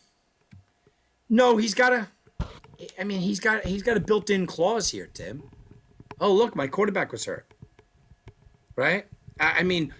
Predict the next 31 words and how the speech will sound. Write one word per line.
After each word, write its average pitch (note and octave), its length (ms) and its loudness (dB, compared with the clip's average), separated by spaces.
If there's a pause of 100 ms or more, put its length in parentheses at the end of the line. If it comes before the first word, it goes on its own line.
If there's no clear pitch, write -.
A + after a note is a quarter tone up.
"Hey, A#3 120 2
you G#3 140 2
guys F3 180 2
took - 180 -6
my F#3 80 -2
number F3+ 220 0
one E3+ 100 -2
cornerback E3+ 540 -4
away. G2 200 -12 (180)
Oh, F#3+ 120 2
you G3 140 0
did F3 240 0
this, G#3 220 2
you D3+ 60 -8
did." E3 140 -4 (300)
He A#3+ 200 0 (180)
has G3 380 0
the D3 220 -6
excuses D#3 720 -4
if A#2+ 140 -8
he G#2 120 -12
wants G2+ 480 -2
the A#2+ 160 -12
excuses. B2+ 720 -8 (720)
We D3+ 120 -2
talked G#3 260 0
about F#3+ 200 0
this F3+ 140 -2
before E3 280 0
the C#3+ 100 -6
year. F3 340 -2